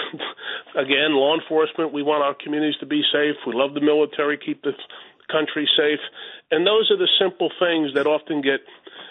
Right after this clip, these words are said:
I guess, in a woke culture or a, a place that's drifting to the, to the left or the elitist, uh, we don't necessarily get too caught up in that.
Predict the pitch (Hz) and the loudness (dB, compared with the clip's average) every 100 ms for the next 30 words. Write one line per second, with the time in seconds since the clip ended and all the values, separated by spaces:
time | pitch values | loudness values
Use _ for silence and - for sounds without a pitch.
0 | - 139 143 156 - 156 127 135 151 - | -6 -4 0 0 0 0 2 2 0 0
1 | 170 156 - - 160 156 110 110 107 - | 0 0 -2 -4 -2 0 2 2 0 -4
2 | - - - - - - - 147 147 - | -10 -18 -16 -16 -6 -4 0 2 2 0
3 | 135 - 151 151 - 151 139 143 131 - | -2 -2 -2 -2 -2 -4 0 0 -2 -4
4 | - - 143 127 127 127 143 - 143 127 | -16 -8 -4 0 0 2 0 0 -2 0
5 | 123 131 156 147 135 - - - - - | 2 4 4 2 2 -2 -6 -20 -20 -8
6 | 131 135 131 160 190 214 220 214 190 - | -2 -2 0 0 2 2 0 0 -2 0
7 | 170 - 180 170 160 156 - 170 160 160 | 2 2 2 2 2 0 0 -4 -2 0
8 | 147 147 - 135 139 135 | 2 0 -2 -6 -2 -2